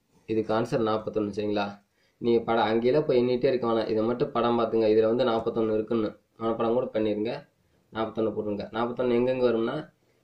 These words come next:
ஒண்ணு ஒண்ணு சிம்பிளா சொல்லியிருப்பாருங்க. இதுக்கு, இதுல ஒரு எட்டு, எட்டு, எட்டு. அது உங்களுக்கு தெரியும். ரெண்டு join ஆகிற இடத்துல ரெண்டு, ரெண்டு வரும், சரிங்களா?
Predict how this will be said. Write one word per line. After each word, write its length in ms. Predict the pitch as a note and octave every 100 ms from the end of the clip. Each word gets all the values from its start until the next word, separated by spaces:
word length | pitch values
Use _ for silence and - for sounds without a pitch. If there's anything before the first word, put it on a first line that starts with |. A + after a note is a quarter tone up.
| _ -
ஒண்ணு 200 | A#2+ D3+
ஒண்ணு 240 | E3+ D#3+
சிம்பிளா 240 | C#3 D3 C#3+
சொல்லியிருப்பாருங்க. 560 | B2+ B2+ A#2 A2 G#2+
இதுக்கு, 280 | A#2+ A2+ C3+
இதுல 240 | D3+ B2 C3
ஒரு 160 | B2+
எட்டு, 240 | B2 - D3
எட்டு, 260 | B2 - A#2+
எட்டு. 260 | A2 - G#2
அது 200 | A2 B2
உங்களுக்கு 300 | B2 A2 A2
தெரியும். 240 | G#2 G2+
ரெண்டு 200 | A2+ C3
join 320 | B2 A#2 B2+
ஆகிற 120 | B2+ B2
இடத்துல 340 | B2+ C3+ C3+
ரெண்டு, 200 | A#2 A2+
ரெண்டு 180 | A2+ A2+
வரும், 260 | G#2+ G2 - -
சரிங்களா? 320 | G#2+ G#2